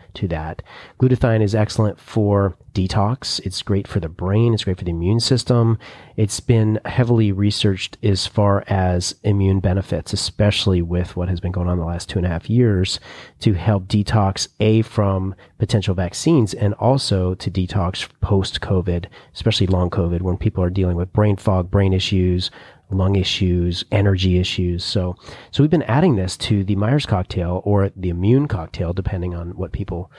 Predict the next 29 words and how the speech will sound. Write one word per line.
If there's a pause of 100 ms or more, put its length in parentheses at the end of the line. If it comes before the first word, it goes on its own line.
(160)
choose
to
do.
And
after
they (160)
do
a
consult
with
our
nurse
practitioner,
Brooke, (420)
um,
she
will
get
to
the
bottom
of
a
lot
of
their
health
history
and